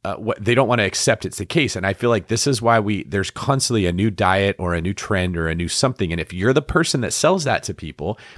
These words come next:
they'll buy it. You'll make a bunch of money. And then it's funny 'cause now you actually have money. And so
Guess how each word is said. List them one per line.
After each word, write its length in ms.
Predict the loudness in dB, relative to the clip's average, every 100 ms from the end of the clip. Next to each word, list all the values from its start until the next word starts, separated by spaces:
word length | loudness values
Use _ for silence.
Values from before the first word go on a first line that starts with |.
| -20
they'll 260 | -4 2 2
buy 240 | 4 2
it. 160 | 2 2
You'll 140 | 0
make 220 | 0 0 -2
a 40 |
bunch 300 | -4 -6 -6
of 80 | -2
money. 240 | 0 0
And 80 | 0
then 120 | -2
it's 220 | -2 -6 -12 _
funny 320 | -2 0 0
'cause 220 | -2 -2
now 120 | 0
you 280 | 0 0 2
actually 300 | 2 2 -4
have 340 | 0 0 0 -2
money. 240 | -4 -4
And 120 | -4
so 320 | -2 0 -2